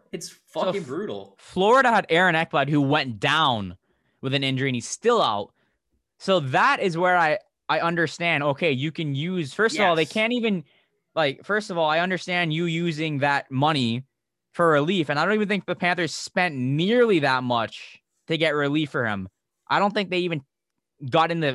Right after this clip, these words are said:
Speaker 2: vicinity of that eight million dollar, whatever it was, seven point five million dollar contract. And Ekblad's still out. Kucherov's,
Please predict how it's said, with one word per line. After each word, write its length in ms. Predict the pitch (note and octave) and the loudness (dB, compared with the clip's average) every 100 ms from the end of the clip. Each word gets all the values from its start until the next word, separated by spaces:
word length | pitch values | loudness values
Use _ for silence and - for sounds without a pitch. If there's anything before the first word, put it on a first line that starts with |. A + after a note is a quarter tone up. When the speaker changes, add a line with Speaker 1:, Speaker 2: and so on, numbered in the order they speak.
| A2 | -4
Speaker 2:
vicinity 720 | B2 - - A3+ A3+ F3+ D3 | -8 -6 -2 -2 0 -2 -2
of 120 | C3+ | -2
that 180 | C3+ C3 | -2 0
eight 200 | D3+ D#3 | -2 -2
million 280 | D3+ C#3+ C#3 | -4 -2 0
dollar, 240 | C3+ C3+ | 2 2
whatever 280 | B2+ C3 C3 | 2 0 0
it 40 | |
was, 220 | B2+ A#2+ - | -2 -4 -2
seven 220 | D#3+ D#3 | -4 -4
point 180 | D3+ C#3 | -6 -2
five 160 | C#3 | -2
million 180 | C3+ C3 | -2 -2
dollar 200 | B2 A2+ | 0 0
contract. 560 | B2 C3 C3 G#2+ F2+ _ _ _ _ _ _ | -2 -2 -2 -4 -6 _ _ _ _ _ _
And 160 | - F3 | -4 -2
Ekblad's 480 | F#3 A3+ C#4 A3 - | -2 0 0 -2 -2
still 300 | - A#3+ F#3 | 2 4 4
out. 320 | B3 F3 - _ - _ _ _ _ _ _ _ - | 4 2 -2 _ -20 _ _ _ _ _ _ _ -10
Kucherov's, 760 | F#3+ G#3+ F#3+ D#3 B2 G#2 F#2 | -10 -4 0 2 2 0 -6